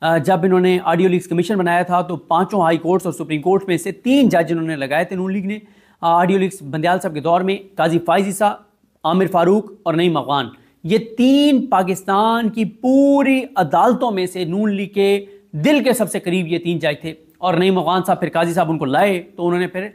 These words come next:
अ, हक भी अदा किया इस चीज़ का कि काजी साहब मुझे लाए हैं सुप्रीम कोर्ट में। और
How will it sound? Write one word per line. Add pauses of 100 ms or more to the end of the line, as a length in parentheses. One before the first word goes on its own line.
(360)
अ,
हक
भी
अदा
किया
इस
चीज़
का
कि
काजी
साहब
मुझे
लाए
हैं
सुप्रीम
कोर्ट
में। (600)
और